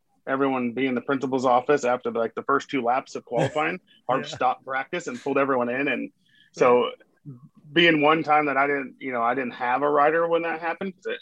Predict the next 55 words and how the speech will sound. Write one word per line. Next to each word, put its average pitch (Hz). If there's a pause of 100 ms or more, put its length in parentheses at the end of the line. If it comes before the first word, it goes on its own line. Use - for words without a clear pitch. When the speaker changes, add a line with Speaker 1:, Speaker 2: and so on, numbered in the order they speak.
(100)
Speaker 1:
hasn't 127 (100)
happened 107
in 104
years 127
where 110
I've 107 (120)
watched 113 (220)
this 120
case, 113
but -
I've 104
seen 120
it -
before 110
and 113
I've 104
been 107
involved 123
in 190
it. 208 (200)
Speaker 2:
Mm-hmm. 135
Speaker 1:
It 143
was 135
kinda 143
fun 131
'cause 131
it's 117
going 117
up 117
there 123
and 110
talking 117
crap, 113
like, 117
"You 151
guys 170
are 156
in 156
the 147
principal's 151
<laughs> 143
office, 147
like, 117
have 131 (140)
fun 123
with 131
it." 127 (500)
But, 139
um, 123 (520)
you 156
know, 151 (1160)
these 156
guys 160
are 147
professionals. 156